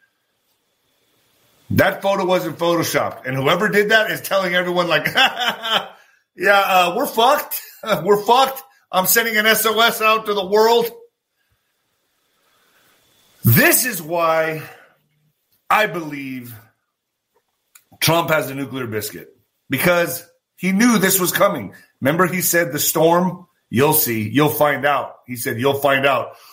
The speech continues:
Oh boy, are we finding out right now. Those of that you were asleep, those of you that were s-, asleep before twenty twenty,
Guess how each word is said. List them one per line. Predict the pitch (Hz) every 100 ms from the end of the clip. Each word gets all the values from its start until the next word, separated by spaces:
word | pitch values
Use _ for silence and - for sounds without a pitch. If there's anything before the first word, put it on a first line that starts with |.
| - 147
Oh | 180
boy, | 147 156 170 165
are | 151 135
we | 143 160
finding | 151 151 151 143
out | 135 135
right | 123 123
now. | 120 107 82 - _ _ _ _ _ - - - - - _
Those | 165 202 196
of | 190
that | 196
you | 190
were | 185 175
asleep, | 156 - 175 190 196 196
those | 185 185
of | 185
you | 190 185
that | 165
were | 156
s-, | - -
asleep | 156 - 165 175
before | 151 135 170 196
twenty | 196 208 202
twenty, | 190 196 202 190 -